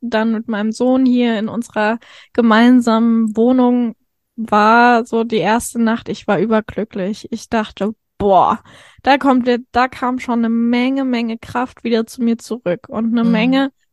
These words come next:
Speaker 1: Chaka. Ich hab's geschafft", äh, und, und so, also so powerful hab ich mich noch nie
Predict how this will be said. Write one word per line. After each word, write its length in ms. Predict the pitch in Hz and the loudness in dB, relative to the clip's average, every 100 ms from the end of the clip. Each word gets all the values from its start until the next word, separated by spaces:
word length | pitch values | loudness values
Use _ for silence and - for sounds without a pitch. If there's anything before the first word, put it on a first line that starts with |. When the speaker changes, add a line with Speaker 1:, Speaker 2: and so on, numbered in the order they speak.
| _ | _
Speaker 1:
Chaka. 480 | - 262 247 202 180 | -6 -4 -2 -4 -4
Ich 160 | 233 233 | -6 -8
hab's 200 | 233 - | -8 -8
geschafft", 640 | 226 - 240 - - - | -8 -4 -6 -6 -20 -16
äh, 460 | 302 226 220 226 208 | -8 -6 -4 -6 -6
und, 300 | - 214 214 | -6 -6 -8
und 360 | - 214 226 240 - 240 | -8 -6 -6 -10 -18 -16
so, 460 | - 254 269 269 - 302 320 - | -4 0 2 0 -2 -14 -18 -10
also 220 | 226 233 | -6 -4
so 120 | 247 233 | -4 -4
powerful 1080 | - 240 247 254 - _ _ - 247 247 254 | 0 2 4 2 -4 _ _ -2 2 2 0
hab 160 | 240 | -4
ich 120 | 240 | -6
mich 180 | 233 233 | -6 -6
noch 160 | 214 202 | -4 -2
nie 420 | 240 269 277 294 | 0 0 0 -4